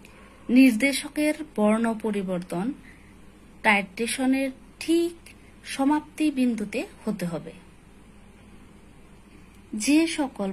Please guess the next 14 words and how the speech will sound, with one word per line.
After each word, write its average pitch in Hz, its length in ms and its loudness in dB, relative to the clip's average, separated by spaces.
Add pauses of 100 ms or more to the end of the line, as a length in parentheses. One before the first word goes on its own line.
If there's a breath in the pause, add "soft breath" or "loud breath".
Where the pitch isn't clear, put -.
পদার্থগুলো 190 880 -6 (540 loud breath)
এই 302 240 4
বৈশিষ্ট্যগুলো 214 1120 -4 (100)
পূরণ 196 320 -4
করবে, 180 480 -6 (500 loud breath)
অর্থাৎ 202 360 -4
যে 262 220 0
সকল 254 420 -6
পদার্থের 208 500 -6
মধ্যে 226 460 -6
এই 208 180 -2
বৈশিষ্ট্য 196 640 -6
বিদ্যমান 185 520 -4
থাকবে, 175 460 -8